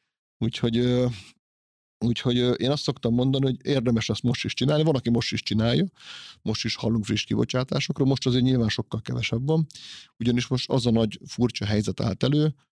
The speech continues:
hogy most a kockázatmentes befektetéseknek annyira magas a kamata, hogy most azért viszonylag nehéz a pénzpiacot rávenni arra, hogy viszonylag kockázatos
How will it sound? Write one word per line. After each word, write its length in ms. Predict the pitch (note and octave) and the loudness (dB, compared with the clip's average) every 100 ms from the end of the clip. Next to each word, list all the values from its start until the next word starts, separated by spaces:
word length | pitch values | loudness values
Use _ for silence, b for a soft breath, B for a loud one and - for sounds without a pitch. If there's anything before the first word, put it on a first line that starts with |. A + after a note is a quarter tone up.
| _ G#2 | _ 0
hogy 60 | |
most 280 | A2+ G#2+ - | 0 -2 -2
a 100 | G#2+ | -4
kockázatmentes 920 | - D3+ - B2 A#2+ - A#2+ A2+ A2 | 0 0 0 0 0 2 2 2 0
befektetéseknek 1040 | G#2+ A#2+ A#2+ C3 - C3 C#3 - C#3 - - | 0 -2 -2 -2 0 0 0 0 -2 -2 -8
annyira 340 | - C#3+ C3 A#2+ | 0 2 4 2
magas 300 | B2 A2 - | 2 0 -2
a 40 | |
kamata, 460 | G#2 A#2 A2 C#3+ D#3 - _ _ _ _ _ | -2 -2 0 0 -2 -6 _ _ _ _ _
hogy 100 | - | 0
most 180 | A#2 A#2 | 0 2
azért 220 | B2 A#2+ | 2 2
viszonylag 420 | A2+ - B2+ B2+ C3+ | 2 2 2 4 4
nehéz 300 | C3+ B2+ A2+ | 2 2 2
a 60 | |
pénzpiacot 680 | A2 A2+ G#2+ - G#2+ A#2 A2 | 0 0 0 -2 -2 -2 -4
rávenni 440 | G#2+ G#2+ A#2 A2+ | -2 0 0 0
arra, 380 | A2 A2 G#2 A2 - _ _ _ | 0 0 0 -2 -4 _ _ _
hogy 120 | - | 0
viszonylag 440 | A#2 A#2+ A2+ A2+ A2+ | 0 2 2 2 2
kockázatos 800 | C3 - A#2 G#2+ A2+ G#2 - | -2 0 -2 0 -2 -2 -4